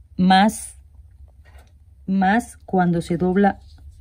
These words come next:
la parte donde lo quieren llevar a mano, que viene siendo un doblez así. Vamos a ver, hasta acá. O sea, lo que ya les indiqué, más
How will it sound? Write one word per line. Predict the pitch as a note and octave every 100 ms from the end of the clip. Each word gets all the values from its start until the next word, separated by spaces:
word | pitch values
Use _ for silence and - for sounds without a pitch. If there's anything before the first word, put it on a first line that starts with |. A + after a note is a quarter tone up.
| - - - - - - - - -
la | F3+ -
parte | F3+ F3 G#3
donde | F#3+ E3+
lo | D#3+
quieren | F#3+ F#3
llevar | E3+ E3+
a | E3+
mano, | F3 F#3+ D#4 - - - - - _ - - - -
que | F3
viene | D#3+ E3
siendo | F3 F3 F3+ F#3+ - - - - - - - - _
un | G3 F#3+
doblez | F3 F3 G3+ G#3+ -
así. | E3+ - D3 - - - - _ - - _ _ - _
Vamos | - D#3+ E3 F3+
a |
ver, | F#3+ C4+ C#4+ - - - - - - - -
hasta | D#3 - D#3
acá. | - A3+ D4 D#4 - - - - - - _ - - - _ - - -
O |
sea, | - F3
lo | D#3+
que | F3
ya | F3+
les | A3+ B3
indiqué, | A#3+ F#3+ - C4+ D#4 -
más | F#3+ F#3 G#3 B3 -